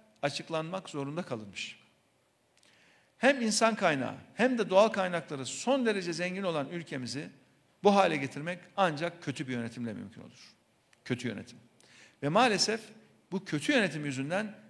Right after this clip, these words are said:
ülkemiz işsizlikte rekor üzerine rekor kırıyor.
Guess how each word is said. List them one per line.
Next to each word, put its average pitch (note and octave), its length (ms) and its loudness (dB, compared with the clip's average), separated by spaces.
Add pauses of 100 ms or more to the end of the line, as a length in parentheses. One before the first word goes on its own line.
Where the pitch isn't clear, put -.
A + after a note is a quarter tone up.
(160)
ülkemiz E3 600 -6 (180)
işsizlikte C3+ 600 -8
rekor C#3+ 420 -6
üzerine B2+ 340 -8
rekor A2+ 300 -12
kırıyor. - 220 -20